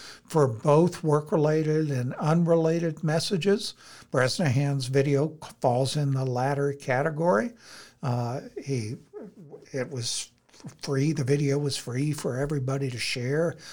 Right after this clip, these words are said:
and respond to. Uh, and, uh, he, Bresnahan himself, has said, "I was acting as a private citizen throughout this entire process." And the court says, "At this stage of the proceeding,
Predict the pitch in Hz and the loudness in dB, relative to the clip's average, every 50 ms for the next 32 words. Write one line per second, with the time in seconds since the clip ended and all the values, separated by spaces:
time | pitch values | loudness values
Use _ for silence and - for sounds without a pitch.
0 | - - - - 135 123 127 123 127 123 117 - - - - 127 131 143 160 165 | -20 -10 -4 0 0 2 2 0 -2 -2 -2 -2 -4 -2 -2 -2 0 2 0 0
1 | 151 - 180 180 185 214 240 226 - - - - - - _ _ - 147 143 139 | 0 2 2 2 4 2 0 -2 -6 -12 -20 -20 -20 -20 _ _ -2 0 0 2
2 | 139 139 143 156 - 605 - - 151 139 151 175 185 180 165 - - _ _ _ | 2 0 -2 -2 -4 -6 -4 0 2 2 4 4 4 2 0 -2 -8 _ _ _
3 | _ - 156 147 143 143 - - - 156 151 160 180 196 147 - - _ - 131 | _ -6 -6 -4 -4 -6 -8 -6 -2 0 2 2 2 0 -2 -6 -8 _ 0 2
4 | 139 165 160 - 175 160 156 156 160 175 170 147 156 175 143 - - 180 208 269 | 2 2 2 0 0 0 0 0 0 0 0 0 0 0 -2 0 2 2 2 0
5 | - - - - - _ _ _ _ _ _ _ 135 123 123 135 131 - - 151 | -2 -6 -10 -14 -20 _ _ _ _ _ _ _ -2 0 0 0 0 -2 -2 -2
6 | 131 127 123 120 131 160 175 156 139 131 135 143 135 151 147 - 165 151 147 147 | -2 0 -2 -2 -2 -2 -2 -2 -2 -2 0 0 0 0 -2 -4 -4 -2 -2 -2
7 | 120 - 175 - - 143 135 143 156 151 151 135 127 - - 160 151 143 131 139 | -2 -4 -6 -6 -2 0 0 0 0 -2 -4 -6 -6 -4 -4 -2 -2 -2 -2 -2
8 | 151 147 147 151 151 - - - - _ _ - 165 151 143 139 139 131 131 151 | -2 -2 -2 -2 -6 -10 -18 -20 -20 _ _ -6 -2 0 2 2 2 2 2 2
9 | 185 180 180 - - 165 160 156 - - 165 151 151 147 151 143 139 151 160 147 | 0 0 -2 -2 0 0 2 2 0 0 0 0 0 0 0 -2 0 0 -2 -4
10 | 135 - 143 127 113 110 - - - - - - - - 180 160 165 160 - 214 | -4 -4 -4 -4 -4 -4 -6 -8 -10 -12 -12 -14 -12 -8 -8 -8 -8 -4 -2 -2
11 | 202 - - 185 175 165 - - - - - - - - - - 175 170 170 - | -2 0 0 0 0 0 -2 -4 -10 -18 -20 -20 -20 -20 -10 -2 -2 -2 0 2
12 | 185 170 - - - - 226 226 254 277 269 - - 247 233 190 220 196 - 214 | 0 0 2 0 0 2 2 4 4 2 0 -2 -2 -4 -4 -2 -4 -2 -2 -2
13 | 208 - 208 160 131 113 104 - 92 | 0 2 2 0 0 -2 -6 -10 -14